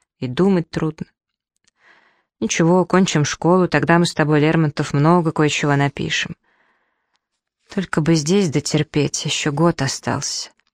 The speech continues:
медленно говорит Лермонтов. «Оно как будто и немного, всего один год. А с другой стороны, словно вечность, целый год.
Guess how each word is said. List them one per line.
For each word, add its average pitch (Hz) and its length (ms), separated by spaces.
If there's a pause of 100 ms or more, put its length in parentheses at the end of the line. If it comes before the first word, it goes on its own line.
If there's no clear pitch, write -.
(200)
медленно 143 460
говорит 143 400
Лермонтов. - 580 (720)
«Оно 196 180
как 143 200
будто 165 260
и 151 60
немного, 147 520
всего 143 340
один 147 360
год. 131 300 (580)
А 151 80
с 139 60
другой 151 320
стороны, 147 400
словно 143 440
вечность, - 640 (340)
целый 165 420
год. 139 380